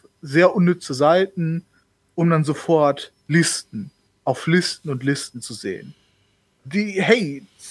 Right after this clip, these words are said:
die zehn größten Celebrity-Ärsche, die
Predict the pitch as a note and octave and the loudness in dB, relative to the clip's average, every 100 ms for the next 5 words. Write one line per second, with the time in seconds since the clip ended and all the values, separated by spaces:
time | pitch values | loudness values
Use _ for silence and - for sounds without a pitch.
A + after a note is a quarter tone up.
0 | - E3+ D#3+ - A3 A3+ G3+ E3+ E3+ G3 | -10 -8 -8 -4 0 2 2 -2 2 4
1 | G#3+ - - - F#3 E3+ E3 F#3 - F#3 | 2 -4 -12 -4 -4 -2 -6 -10 -2 2
2 | F#3+ E3 D3 - C#3+ C3+ C3 - _ - | 2 4 0 -2 -4 -4 -4 -10 _ 2
3 | D3+ C3 B2+ - B2 G#2+ E3 _ _ _ | 6 6 4 0 -4 -4 -8 _ _ _
4 | _ _ _ C#3+ F#3 G3 | _ _ _ -4 0 0